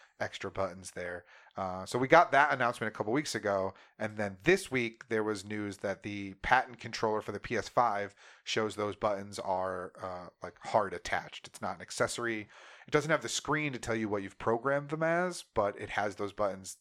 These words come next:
affixed there permanently. It didn't say if they were going to be reprogrammable or if this is now, like, R four and L four. That that information, uh, you know, wasn't given.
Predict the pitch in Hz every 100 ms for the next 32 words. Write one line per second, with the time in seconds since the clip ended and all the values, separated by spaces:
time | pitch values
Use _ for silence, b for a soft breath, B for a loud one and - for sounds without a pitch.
0 | _ 95 - 98 - - - 98 90 87
1 | 87 B B B B B - 87 76 76
2 | 76 82 _ _ _ _ _ _ _ _
3 | - _ - 120 113 - 120 123 127 131
4 | 131 117 127 127 123 117 127 123 120 123
5 | 127 - 123 131 127 123 131 131 127 _
6 | _ _ _ - - - 113 110 123 113
7 | 117 110 107 104 101 95 - B B B
8 | 98 92 - - b b b _ - 101
9 | 95 95 - 98 92 90 90 85 - 73
10 | - - _ _ _ _ _ _ _ _
11 | _ _ 90 85 92 87 90 85 92 87
12 | - 87 92 - - 107 85 80 85 82
13 | - 87 76 -